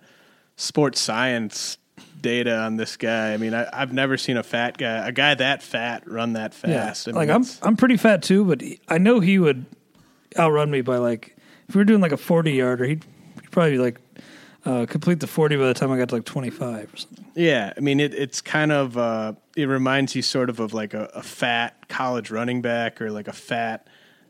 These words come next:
Speaker 1: N B A player who, you know, still has his athleticism, but his body hasn't given out on him yet, like a, you know, tractor trailer, Derek Coleman, that
Speaker 2: Mm-hmm.
Speaker 1: type of guy.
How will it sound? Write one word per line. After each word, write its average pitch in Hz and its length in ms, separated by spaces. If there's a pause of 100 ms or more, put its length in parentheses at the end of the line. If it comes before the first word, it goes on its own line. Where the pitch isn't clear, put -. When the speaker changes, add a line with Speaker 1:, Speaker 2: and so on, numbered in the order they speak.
Speaker 1:
N 139 140
B 113 160
A 120 200
player 117 560
who, 113 600
you 120 180
know, 104 180
still 131 360
has 120 320
his 113 400
athleticism, 117 840
but 107 260 (100)
his 117 160
body 110 460 (200)
hasn't 113 260
given 107 180
out 110 220
on 110 120
him 110 140
yet, 110 340
like 104 260
a, 196 280 (140)
you - 340
know, - 60
tractor - 360
trailer, 107 440
Derek 110 260
Coleman, 110 440
that 123 120
Speaker 2:
Mm-hmm. - 40
Speaker 1:
type 113 180
of 107 80
guy. 107 340